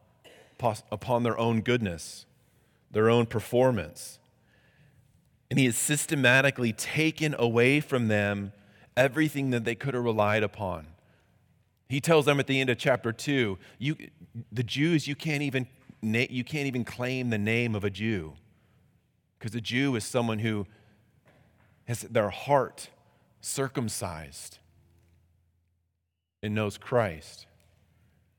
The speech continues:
He's taken away their identity, their national identity. He's taken away circumcision. He's taken away their obedience to the law, saying, "You've not been obedient."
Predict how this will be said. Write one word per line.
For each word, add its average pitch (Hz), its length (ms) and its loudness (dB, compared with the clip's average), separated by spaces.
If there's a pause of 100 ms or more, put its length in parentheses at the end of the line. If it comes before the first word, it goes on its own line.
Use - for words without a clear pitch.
(360)
He's 139 180 -2
taken 160 340 0
away 139 400 8
their 117 240 8
identity, 131 560 6
their 107 160 2
national 120 560 2
identity. 113 680 0 (1160)
He's 120 240 -4
taken 151 380 0
away 120 260 4
circumcision. 120 960 -2 (840)
He's 120 220 -2
taken 156 420 2
away 127 280 10
their 113 220 10
obedience 117 560 2
to 120 140 0
the 107 80 -4
law, 117 240 4
saying, 110 340 -2
"You've 107 240 -2
not 107 380 0
been 110 340 -2
obedient." 110 760 -2